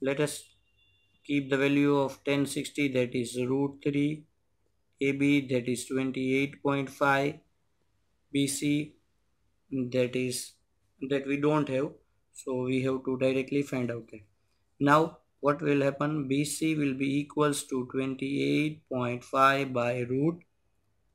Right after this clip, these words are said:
three. So take it as result number one. You can rationalize here also.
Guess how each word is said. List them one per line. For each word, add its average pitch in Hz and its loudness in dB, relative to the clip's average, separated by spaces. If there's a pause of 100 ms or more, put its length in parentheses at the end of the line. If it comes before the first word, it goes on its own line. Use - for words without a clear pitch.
(240)
three. 131 -4 (500)
So 135 -6
take 147 0
it 143 0
as 131 0
result 131 -2
number 127 0 (140)
one. 139 6
You 165 2
can 185 4
rationalize 180 4
here 175 8
also. 127 0